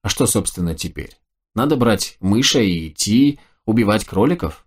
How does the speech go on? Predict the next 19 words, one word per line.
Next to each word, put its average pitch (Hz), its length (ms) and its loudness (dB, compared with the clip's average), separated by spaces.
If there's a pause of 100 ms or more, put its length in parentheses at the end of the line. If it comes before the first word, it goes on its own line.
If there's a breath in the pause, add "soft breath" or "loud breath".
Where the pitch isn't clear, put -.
качать 107 440 0
уровень. 135 360 -4 (1040)
Следующие 147 560 0
три 104 180 2
дня 139 200 2
прошли 131 400 2
под 107 180 0
знаком 113 460 0 (340 soft breath)
жестокого 127 600 2
порабощения 107 720 2
ушастой 95 480 0
мелкоты. 87 680 -2
Прогресс 139 400 0
персонажа 135 580 2
в 107 60 4
итоге 120 260 0
оказался 110 480 0
довольно 110 380 2
значительным, 95 760 -2